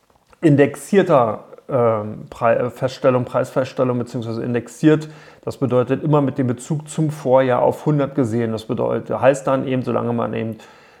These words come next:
positive Zahlen hat, wie jetzt fünf Komma drei, ist das tatsächlich ein Anstieg von fünf Komma drei Prozent jetzt eben auf Jahressicht zum Vorjahr. Und das bedeutet nicht, dass wir insgesamt, also über den kompletten Zeitraum gesehen,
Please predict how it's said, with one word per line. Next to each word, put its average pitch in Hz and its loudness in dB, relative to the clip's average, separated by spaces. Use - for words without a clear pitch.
positive 165 4
Zahlen 131 2
hat, 123 0
wie 113 -6
jetzt 117 -2
fünf 123 -4
Komma 117 -4
drei, 117 2
ist - -6
das 117 -8
tatsächlich 123 -6
ein 113 -8
Anstieg 123 -8
von 127 -6
fünf 127 -6
Komma 120 -2
drei 113 0
Prozent 120 -6
jetzt 120 -6
eben 131 -4
auf 139 4
Jahressicht 139 0
zum 160 2
Vorjahr. 139 4
Und 104 -4
das 117 -4
bedeutet 123 0
nicht, 143 0
dass 131 -2
wir 139 -6
insgesamt, 156 0
also 110 -4
über 113 0
den 110 -4
kompletten 120 -2
Zeitraum 120 -4
gesehen, 117 -4